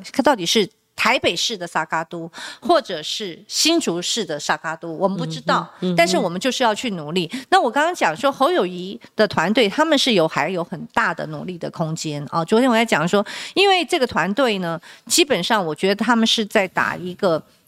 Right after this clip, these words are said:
Speaker 1: 市政跟打一个市长选举的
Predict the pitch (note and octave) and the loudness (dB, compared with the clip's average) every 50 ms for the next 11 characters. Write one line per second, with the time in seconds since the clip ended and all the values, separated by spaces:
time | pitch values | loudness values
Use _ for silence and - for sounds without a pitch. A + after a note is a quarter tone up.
0 | _ - - - - - D#4 C4+ A3 - - C#4 A#3 D#3+ - - E3 - - - | _ -2 2 2 4 4 4 2 2 2 2 2 2 0 -4 -10 -12 -6 0 2
1 | A#3 G#3+ G#3 G#3 - - D3+ - E3 E3+ F#3+ G3 G3+ G#3 F#3 - - - C4+ A#3 | 2 4 4 2 0 -2 -2 -2 -2 -6 -6 -4 0 0 2 4 4 2 2 0
2 | G3+ D#3+ C#3 D#3 D#3+ - - F3 D3+ D#3 G#3 G3+ F#3+ F#3 E3+ E3 C#3 - D3+ D3 | -2 -2 -2 -2 -4 -2 0 2 2 2 2 2 2 0 -2 -4 -6 -6 -4 -4
3 | D3 D3 | -4 -4